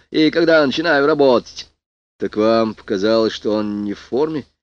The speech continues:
«Да, голос у него был так себе». Сонни нахмурился, как будто пытаясь что-то вспомнить. Затем неопределенно пожал плечами. «Вчера с озера дул сильный ветер, наверное, его продуло. Но вообще, Томми, кремень,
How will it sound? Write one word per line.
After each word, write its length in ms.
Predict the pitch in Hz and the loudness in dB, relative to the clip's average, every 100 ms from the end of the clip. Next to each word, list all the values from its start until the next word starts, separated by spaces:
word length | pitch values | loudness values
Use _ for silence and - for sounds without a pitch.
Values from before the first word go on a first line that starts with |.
| _ _ - | _ _ -4
«Да, 680 | 208 277 277 269 226 175 | -2 -2 -2 -2 0 0
голос 400 | 113 147 240 - | 0 0 -2 -6
у 60 | 311 | -8
него 120 | 330 | -6
был 260 | 320 311 233 | -4 -4 -6
так 380 | - 320 226 | -6 -2 -2
себе». 580 | - - 202 160 143 113 - _ _ _ _ - | -6 -8 -6 0 2 2 -2 _ _ _ _ -20
Сонни 560 | - 190 226 208 147 | -6 -2 -2 -2 -4
нахмурился, 680 | 117 117 196 247 240 - 214 _ _ | -4 -4 -8 -12 -12 -10 -10 _ _
как 180 | - - | -14 -10
будто 220 | 359 - | -8 -10
пытаясь 280 | - 160 170 | -12 -8 -8
что-то 200 | - 175 | -8 -12
вспомнить. 600 | - - 123 101 92 - _ _ _ _ | -14 -8 -6 -6 -8 -14 _ _ _ _
Затем 360 | 110 107 151 139 | -10 -8 -6 -8
неопределенно 500 | 113 104 107 143 127 | -8 -6 -6 -6 -6
пожал 260 | 104 123 | -6 -6
плечами. 520 | 123 123 117 98 98 - _ _ _ | -8 -8 -6 -4 -6 -14 _ _ _
«Вчера 580 | - 147 202 240 240 196 | -10 -4 -2 0 2 0
с 140 | - | 0
озера 440 | 190 240 214 185 147 | 0 0 2 2 2
дул 280 | 156 214 170 | 2 0 0
сильный 440 | 180 208 190 180 | -4 -6 -4 -4
ветер, 520 | 202 208 139 - 95 | 0 2 2 0 -6
наверное, 480 | 101 135 330 247 170 | -4 -2 -2 0 0
его 140 | 143 | 0
продуло. 460 | 123 117 113 107 92 _ _ _ _ | 0 -2 0 -2 -4 _ _ _ _
Но 280 | - 196 226 | -2 0 2
вообще, 460 | 226 - 214 226 202 | 0 0 0 0 -2
Томми, 600 | 185 214 214 202 196 156 | -2 -2 -2 -2 -4 -4
кремень, 580 | 156 202 226 220 170 | -4 -4 -4 -4 -6